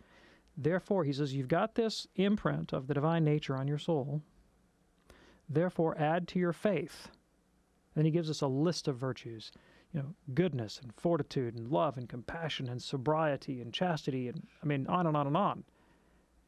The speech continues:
so that you won't be unproductive in your service of God.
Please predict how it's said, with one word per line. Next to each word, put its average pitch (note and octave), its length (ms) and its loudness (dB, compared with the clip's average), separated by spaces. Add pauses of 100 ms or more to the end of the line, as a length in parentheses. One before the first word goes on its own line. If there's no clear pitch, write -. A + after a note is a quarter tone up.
(120)
so G3+ 500 2
that E3 400 2
you D#3 200 2
won't C#3+ 300 2
be C#3+ 120 2
unproductive D3 720 0
in C3+ 120 -2
your B2+ 120 -4
service B2+ 400 -4
of B2 120 -6
God. F#3 360 -2